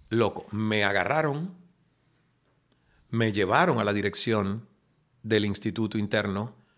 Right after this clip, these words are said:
Me faltaban tres meses para terminar el noveno grado, la secundaria básica. Y yo no sé cómo hizo mi madre, que en quince minutos estuvo allí. Y cuando mi mamá llegó, el director le dijo,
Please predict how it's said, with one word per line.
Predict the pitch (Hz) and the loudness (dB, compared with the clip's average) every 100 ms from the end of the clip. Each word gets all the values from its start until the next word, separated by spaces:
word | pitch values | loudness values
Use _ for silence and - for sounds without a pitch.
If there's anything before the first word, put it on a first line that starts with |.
| _ _ | _ _
Me | 101 | -2
faltaban | 107 101 120 117 107 | 0 2 4 2 2
tres | 156 160 | 2 2
meses | 127 135 - - | 0 -4 -4 -4
para | 104 | -2
terminar | 104 98 101 107 | -2 -2 0 0
el | 104 | 0
noveno | 98 98 98 | -2 -2 -2
grado, | 95 101 92 | 0 0 0
la | 92 | -2
secundaria | - 95 92 101 95 | -6 -6 -2 -2 -2
básica. | 95 - 90 95 - _ _ _ _ _ _ _ _ _ - | -4 -6 -8 -10 -12 _ _ _ _ _ _ _ _ _ -4
Y | |
yo | 120 | -2
no | 165 | 0
sé | 143 | -2
cómo | 131 120 | -2 -2
hizo | 117 117 | 0 -2
mi | 104 | -2
madre, | 95 95 90 92 | -2 -2 -4 -6
que | 92 | -6
en | |
quince | 90 104 104 | -4 -4 -4
minutos | 95 95 98 87 | -4 -4 -6 -6
estuvo | 85 87 | -6 -8
allí. | 76 82 - _ _ _ _ _ - - - | -10 -14 -20 _ _ _ _ _ -20 -20 -12
Y | 123 | -2
cuando | 135 131 | 2 2
mi | 135 | 2
mamá | 135 131 151 | 2 4 4
llegó, | 196 143 110 175 - | 4 4 2 0 -4
el | 120 | -2
director | 113 101 135 131 | 0 0 0 2
le | 120 | 2
dijo, | 120 113 113 | 0 0 0